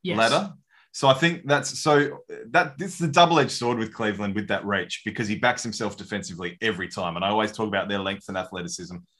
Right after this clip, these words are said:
Speaker 1: And he caused two steals on
Speaker 2: And that's
Speaker 1: consecutive
Speaker 2: right.
Speaker 1: plays leading
Speaker 2: Exactly.
Speaker 1: up. Yeah.
Speaker 2: Exactly. He was playing quite well defensively throughout the course of the game. But yeah, no, not a good finish. Not a good finish for
Speaker 1: No.
Speaker 2: the Hawks.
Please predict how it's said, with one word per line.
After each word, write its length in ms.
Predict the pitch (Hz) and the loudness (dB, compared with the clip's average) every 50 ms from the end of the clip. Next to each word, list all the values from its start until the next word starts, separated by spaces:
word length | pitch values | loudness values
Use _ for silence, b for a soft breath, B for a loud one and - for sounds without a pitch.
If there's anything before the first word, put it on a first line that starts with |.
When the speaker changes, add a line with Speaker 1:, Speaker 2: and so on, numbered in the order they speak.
| _ _ _ _ _ _ _ _ - | _ _ _ _ _ _ _ _ -6
Speaker 1:
And 120 | 214 208 | -2 -2
he 100 | 202 185 | -2 -4
caused 380 | 175 - 233 226 202 180 - - | -4 -6 -4 -4 -4 -4 -6 -6
two 140 | 196 185 | -6 -6
steals 420 | 170 - - - 175 170 160 151 147 | -6 -6 -4 -2 -2 -2 -2 -2 -4
on 80 | 156 | -4
Speaker 2:
And 80 | 151 143 | 0 4
that's 160 | 135 131 127 139 | 4 4 6 6
Speaker 1:
consecutive 280 | 139 135 139 139 156 | 4 4 6 6 8
Speaker 2:
right. 120 | 143 120 101 | 8 8 8
Speaker 1:
plays 240 | - - - 151 165 170 | 6 2 2 0 4 6
leading 80 | 147 - | 6 6
Speaker 2:
Exactly. 220 | 202 214 113 101 90 | 6 4 2 0 0
Speaker 1:
up. 60 | - | 0
Yeah. 60 | 104 | -2
Speaker 2:
Exactly. 480 | 107 - - 131 120 117 - 101 85 80 | -2 2 4 2 2 2 0 -6 -6 -2
He 120 | 104 107 | -2 0
was 160 | 107 110 107 - | 0 0 -2 -4
playing 280 | - - 123 123 117 107 | -2 0 2 2 2 0
quite 240 | - 113 107 92 80 | 2 2 2 2 2
well 160 | 98 104 104 | 0 -2 -2
defensively 640 | 87 92 - - 98 95 - 101 90 82 95 90 | -4 -6 -8 -10 -10 -8 -8 -10 -8 -8 -8 -8
throughout 280 | 87 - 104 95 87 87 | -8 -4 -4 -4 -4 -4
the 40 | 90 | -8
course 280 | - 101 95 90 - - | -8 -8 -8 -8 -8 -12
of 40 | 85 | -12
the 60 | 82 | -10
game. 360 | - 98 90 85 78 78 123 139 b b b b b b _ _ | -6 -4 -4 -4 -4 -6 -10 -12 b b b b b b _ _
But 160 | 104 85 78 | -4 -4 -2
yeah, 260 | 85 80 78 76 76 | -4 -4 -2 -4 -6
no, 240 | 76 80 82 80 80 82 | -4 -4 -4 -4 -2 -2
not 200 | 87 98 104 90 | -2 -4 -4 -4
a 40 | |
good 200 | 87 90 85 78 | -4 -8 -10 -12
finish. 480 | - - 82 76 71 69 - - - _ _ - | -10 -12 -12 -12 -12 -12 -14 -16 -16 _ _ -14
Not 260 | 90 92 95 95 - - | -8 -6 -6 -6 -6 -8
a 80 | 87 | -14
good 220 | 85 - 92 85 - | -12 -12 -14 -10 -6
finish 240 | 185 170 156 143 131 | -4 -4 -4 -4 -6
for 120 | 123 - | -6 -8
Speaker 1:
No. 60 | - | -10
Speaker 2:
the 40 | 78 - | -10 -12
Hawks. 360 | - - 78 - B B | -12 -14 -14 -16 B B